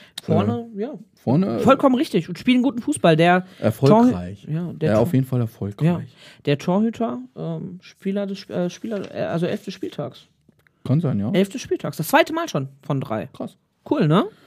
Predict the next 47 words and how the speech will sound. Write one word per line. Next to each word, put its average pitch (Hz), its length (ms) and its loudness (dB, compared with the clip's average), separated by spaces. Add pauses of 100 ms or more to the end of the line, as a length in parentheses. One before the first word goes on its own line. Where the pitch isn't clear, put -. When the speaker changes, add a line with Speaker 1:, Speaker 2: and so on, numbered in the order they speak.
(380)
Speaker 1:
Richtig 220 220 0
Speaker 2:
Ja, - 20 -12
Speaker 1:
stark. 196 320 0
Speaker 2:
ja, 190 60 -6
das 165 180 -2
ist 254 160 -6
gut. - 140 -6
Speaker 1:
Und 185 100 8
dann 220 160 6
kam 233 200 0
das 220 120 2
Spiel 214 260 2
und 165 200 2
da 180 100 2
bin 185 220 0
ich 185 100 -4
ein 180 60 0
bisschen 196 180 -4
stolz 196 300 -4
auf - 100 -16
mich, 165 260 -4 (380)
Speaker 2:
Weil? 110 220 -8 (180)
Speaker 1:
dass - 160 -16
ich 147 140 -8
gesagt 151 420 0
habe, 143 340 2 (440)
Köln 170 420 0
wird 151 220 -2
Braunschweig 165 520 -6
komplett 160 600 -4
rasieren. 117 360 -2
Speaker 2:
Ich 110 40 0
hab - 40 -8
vier 110 200 -2
null 107 220 2
getippt. 98 460 -4 (240)
Speaker 1:
Ich - 140 -12
glaub, 147 140 -4
ich 147 80 0
Speaker 2:
Bei - 80 0
Speaker 1:
hab 98 60 -4
sogar 151 180 2
nur 147 120 4
Speaker 2:
Tipico. 135 160 0
Speaker 1:
drei 143 220 4
null 131 260 2
getippt, 127 540 -2